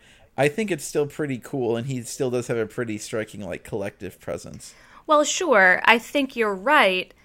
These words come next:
Speaker 2: but the way he intimidates people is by saying he knows everything. Like, that's kind of his go-to,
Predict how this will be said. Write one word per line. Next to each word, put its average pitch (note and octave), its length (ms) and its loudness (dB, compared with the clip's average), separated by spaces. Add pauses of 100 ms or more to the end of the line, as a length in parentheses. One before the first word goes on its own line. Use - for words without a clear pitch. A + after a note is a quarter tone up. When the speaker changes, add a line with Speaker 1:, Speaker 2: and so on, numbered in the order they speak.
(600)
Speaker 2:
but A3+ 180 -4
the A3+ 100 0
way B3+ 360 4
he A#3+ 240 -4
intimidates G3+ 720 -2
people G3 360 -6
is F3 160 -2
by E3 160 -4
saying A3+ 500 0
he F3 160 -10
knows D#3+ 300 -6
everything. D#3+ 640 -10
Like, G3 140 -6
that's A3 220 -4
kind A#3 260 -2
of G#3 100 -2
his F#3+ 220 -6
go-to, F#3+ 760 -2